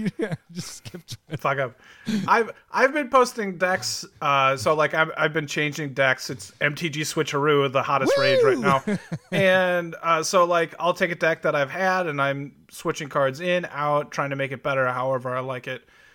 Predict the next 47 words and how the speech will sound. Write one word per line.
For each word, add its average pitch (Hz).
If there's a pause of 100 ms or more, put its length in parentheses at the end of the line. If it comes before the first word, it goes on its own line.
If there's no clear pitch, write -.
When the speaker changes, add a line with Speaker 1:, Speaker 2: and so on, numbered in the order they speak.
(220)
Speaker 2:
And, 143
uh, 135
you 160
know, 131
I, 143
I've 139
been, 135 (320)
I 160
do 185
it 160
anyway. 160 (240)
And 135
so 131
it 135
might 131
as 123
well 131
toss 131
it 127
up 123
on 123
Twitter. 127
Speaker 1:
Yeah. 101 (500)
Speaker 2:
Um, 127
and 156
it's 151
just 185
a 170
good 160
way 147
to 151
know 135 (280)
the 139
stuff -
that 131
we're 139
doing 131
and 123
promoting 123 (480)
or, 135
like, 123
just -
putting 127
out 123
there. 120
Speaker 1:
Yeah. 131 (160)
So 202